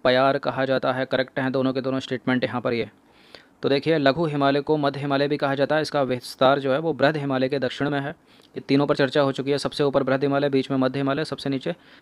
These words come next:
शिवालिक श्रेणियाँ। और इनके एक एक, दो दो, तीन तीन नाम हैं। देखिए, लघु हिमालय की ढाल पर छोटे छोटे घास के मैदान पाए जाते हैं जिन्हें कश्मीर में मर्ग कहते हैं,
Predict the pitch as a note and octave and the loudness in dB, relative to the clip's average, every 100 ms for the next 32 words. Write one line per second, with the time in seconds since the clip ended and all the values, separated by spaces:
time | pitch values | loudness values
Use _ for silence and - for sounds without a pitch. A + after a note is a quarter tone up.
0 | - - D#3 D3 C#3+ C3 A#2 A#2 A#2+ _ | -6 4 6 6 2 -2 -4 -6 -12 _
1 | _ _ _ _ - _ _ C#3 C#3+ D3 | _ _ _ _ -20 _ _ 0 6 6
2 | D3 D3 D3 D3+ D3 D3 D3 C3+ B2+ B2 | 6 2 2 2 0 0 0 0 -2 -6
3 | - - C#3 C#3+ D#3 D3 E3 D#3 D3 D#3+ | -16 -4 2 6 6 4 0 0 0 0
4 | C#3+ C#3+ D3 F3 D3 C#3 C#3+ C3+ C3 C#3 | -2 -2 -2 -2 -4 -4 -2 -2 0 2
5 | C3+ C3+ C3 C3+ D3 C#3+ D3 C3+ - C#3 | 2 2 2 2 0 -2 0 0 2 2
6 | C#3 C3 C3 C#3+ C3+ C3 C#3+ C#3+ | 4 4 4 2 0 -2 -4 -6